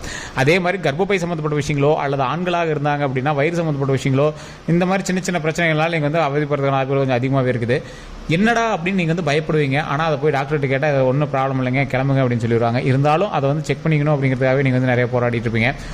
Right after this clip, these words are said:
உங்களுடைய வாழ்க்கையில தாய் தந்தையருக்கு அப்படின்னு கொஞ்சம் அதிகமாக கவனம் செலுத்துவீங்க. கணவன் மனைவி இடையே நல்ல ஒரு தாம்பத்திய உறவும் நல்ல ஒரு உறவும் இருக்கக்கூடிய ஒரு காலகட்டமாக தான் இந்த காலகட்டங்கள் இருக்க போகுது.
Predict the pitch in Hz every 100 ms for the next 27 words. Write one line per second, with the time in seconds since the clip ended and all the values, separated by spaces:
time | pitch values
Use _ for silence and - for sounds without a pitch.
0 | - - 160 185 170 165 175 185 180 196
1 | 190 - - - - - - - - -
2 | - - - 139 160 214 214 202 190 175
3 | 185 170 160 175 160 143 147 151 147 135
4 | 135 123 120 123 123 156 165 160 170 151
5 | 147 147 143 135 156 170 143 156 151 135
6 | 131 139 139 143 135 143 151 131 147 131
7 | 127 139 135 127 123 123 123 120 123 123
8 | 123 120 120 123 131 120 120 120 117 117
9 | 113 113 113 113